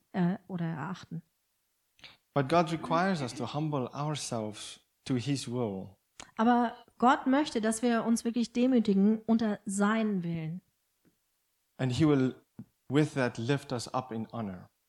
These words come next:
Speaker 1: Und dadurch oder damit kann er uns erhöhen und uns Ehre geben.
Speaker 2: And what an honor it is to be in his presence.
Speaker 1: Und was für eine Ehre ist es, in seiner Gegenwart sein zu können. Amen.
Speaker 2: But when we are in his presence,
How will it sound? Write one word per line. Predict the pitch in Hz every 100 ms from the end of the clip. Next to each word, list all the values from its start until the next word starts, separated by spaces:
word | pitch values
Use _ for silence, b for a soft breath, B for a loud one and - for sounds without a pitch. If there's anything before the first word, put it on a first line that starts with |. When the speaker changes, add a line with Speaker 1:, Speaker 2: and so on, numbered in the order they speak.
| -
Speaker 1:
Und | 208 202 - -
dadurch | 180 185 214 269 311 302 320 202 -
oder | 185
damit | 175 196 220 277 233 -
kann | - 226 220
er | 262 277
uns | 196 226 - - - _ _ _ 202
erhöhen | 190 240 262 185
und | 180
uns | 202 202
Ehre | - 226 226 185
geben. | 165 156 143 - B B -
Speaker 2:
And | 135 143
what | 151 151
an | 139 127 -
honor | 151 156 135 117
it | 107
is | 127 117 110 -
to | 113
be | 107 131 127
in | 117 117
his | 113 107
presence. | - 120 104 98 92 - - _
Speaker 1:
Und | 220
was | 277 -
für |
eine | 277 240 226 -
Ehre | 254 269 240
ist | 240 -
es, | 175 -
in | 190 202
seiner | 214 226 208
Gegenwart | 233 220 196 -
sein | 180 180
zu | -
können. | - 180 170 185
Amen. | 185 185 185 165 - _
Speaker 2:
But | 131 139
when | 160
we | 151 147
are | 151 170
in | 151 143
his | 131
presence, | - 147 147 120 131 156 - - - -